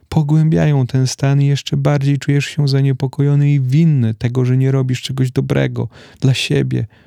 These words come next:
że się nie rozwijasz, tylko stoisz w miejscu i, i się jeszcze bardziej obwiniasz. Jest to trudne.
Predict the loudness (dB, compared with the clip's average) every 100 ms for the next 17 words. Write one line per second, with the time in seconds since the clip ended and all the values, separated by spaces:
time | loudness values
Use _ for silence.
0 | _ _ -6 -4 0 0 2 0 2 2
1 | 0 -4 -4 -4 -2 0 2 0 2 2
2 | 2 0 -2 0 2 0 -2 -12 -16 -12
3 | -6 0 0 0 -2 -2 0 0 0 0
4 | 0 0 0 0 -2 -4 -6 -2 -2 -2
5 | -12 -20 -20 -20 _ -20 -14 -12 -12 -14
6 | -16 -4 0 2 2 0 -2